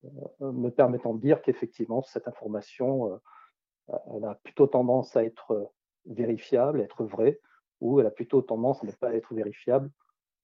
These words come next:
être fausse. Mais est-ce que c'est parce qu'elle n'est pas vérifiable qu'elle est fausse ? C'est là toute la question.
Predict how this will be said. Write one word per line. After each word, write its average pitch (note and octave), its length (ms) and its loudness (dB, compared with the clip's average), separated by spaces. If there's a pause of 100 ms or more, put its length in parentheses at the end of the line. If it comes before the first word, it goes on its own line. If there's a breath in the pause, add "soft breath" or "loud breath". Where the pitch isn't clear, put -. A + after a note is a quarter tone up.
(240)
être - 240 -6
fausse. - 340 -6 (220)
Mais A#2 220 -2
est-ce C#3+ 160 6
que F#3+ 100 4
c'est E3+ 140 4
parce D3+ 180 4
qu'elle C#3+ 160 6
n'est C#3 80 6
pas C#3+ 140 8
vérifiable C3 420 6
qu'elle A2 160 2
est - 20 0
fausse ? - 380 6 (680 soft breath)
C'est C3 120 0
là B2 80 6
toute - 140 -4
la A#2 100 2
question. - 260 -6